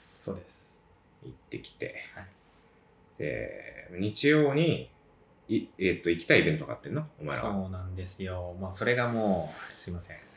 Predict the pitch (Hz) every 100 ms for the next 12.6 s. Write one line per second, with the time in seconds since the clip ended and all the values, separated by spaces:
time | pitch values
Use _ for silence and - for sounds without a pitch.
0 | - 104 85 78 82 - - 107 98 90
1 | 85 80 - 85 82 87 85 - 127 -
2 | 101 - - - - - - _ - 123
3 | 180 175 120 90 95 117 - - 98 98
4 | 87 87 87 87 - 113 113 - 113 110
5 | 113 113 95 - 82 80 - - - -
6 | - - - 107 95 85 - - - -
7 | 90 87 - - - - - _ _ -
8 | - 98 90 90 85 - - - 90 90
9 | 87 87 90 - - 80 - 82 82 87
10 | - _ _ _ _ _ 78 80 76 69
11 | 69 69 64 - - - _ _ 104 107
12 | 80 92 90 80 73